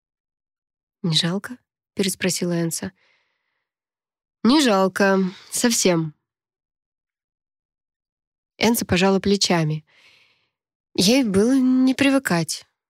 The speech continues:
Большинство прежних коллег пренебрежительно относились к ней, и хотя в Люце не было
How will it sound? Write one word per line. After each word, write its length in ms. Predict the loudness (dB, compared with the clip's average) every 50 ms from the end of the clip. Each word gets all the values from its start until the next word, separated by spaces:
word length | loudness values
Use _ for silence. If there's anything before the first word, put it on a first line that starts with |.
| _ _ _ -2
Большинство 500 | 0 0 2 2 2 0 2 2 0 2
прежних 400 | 2 2 2 2 2 2 0 0
коллег 400 | 0 0 2 2 2 0 0 -2
пренебрежительно 920 | 0 2 2 2 2 2 2 2 2 2 2 2 2 2 2 2 2 0
относились 540 | 0 0 0 0 2 0 0 0 0 -2 -2
к 100 | 0 2
ней, 340 | 2 2 2 2 -2 -4 -8 -12 -14 -14 -6 -4
и 80 | -4
хотя 320 | -2 0 0 0 0 0 2
в 100 | 2 2
Люце 420 | 2 2 2 2 0 0 2 2
не 300 | 4 4 4 4 2 0
было 460 | 0 0 0 2 2 2 2 0 -2